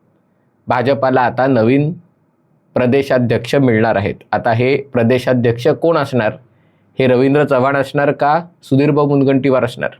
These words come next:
ते बघावं लागेल. राधाकृष्ण विखे पाटील, अहिल्यानगर, ज्येष्ठ मंत्री आहेत,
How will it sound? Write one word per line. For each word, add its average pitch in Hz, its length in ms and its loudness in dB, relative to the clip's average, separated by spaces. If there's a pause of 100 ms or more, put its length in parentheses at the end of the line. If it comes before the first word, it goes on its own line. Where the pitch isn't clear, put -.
(800)
ते 147 340 0
बघावं 120 400 2
लागेल. 127 320 0 (1300)
राधाकृष्ण 139 540 0
विखे 139 280 0
पाटील, 139 560 0 (1040)
अहिल्यानगर, 131 640 2 (600)
ज्येष्ठ 123 260 -2
मंत्री 131 380 0
आहेत, 127 240 2